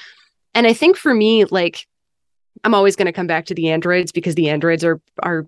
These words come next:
secretly my favorite thing <laughs> about this series. And I think that that piece of Johnner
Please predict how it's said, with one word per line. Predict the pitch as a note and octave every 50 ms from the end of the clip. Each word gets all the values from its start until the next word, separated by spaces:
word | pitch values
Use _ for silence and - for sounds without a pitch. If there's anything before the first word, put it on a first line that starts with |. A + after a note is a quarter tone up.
| _ -
secretly | - - G#3 - - G#3 - A#3+ A#3+
my | A#3 A#3 A#3+
favorite | A#3 - A#3+ A#3+ A#3 C4 B3 -
thing | - D4 B3+ C#4 B3+ -
<laughs> | -
about | D#4+ - B3+ B3 B3 -
this | B3 B3 -
series. | - B3+ A#3+ A#3+ B3 B3+ B3 - - - - - - - - - - _ _ -
And | A#3 A3 G#3+ G#3+ G3+ G#3 G3+ -
I | G3+ G#3
think | G3 - - - - - A#3+ A#3 A#3 C4 - -
that | - D4+ - - _ _ _ _
that | G#3 F#3+ F#3+ F#3+ G3+ G3+ G3 - _ _ _ _ _ _
piece | - - - - G#3+ F3+ E3 D#3 D#3 D#3 - - - - - _ _ _ _ _ _ _ -
of | G3 F#3 F3+ F3+ F3 E3 D#3 - - _ _ _ _ _ _ _ _ _ _ _ _ _ _ _ _ _ F#3
Johnner | - - G#3+ G#3+ G#3 G#3 A3 A3 G#3+ G#3 G3+ F3+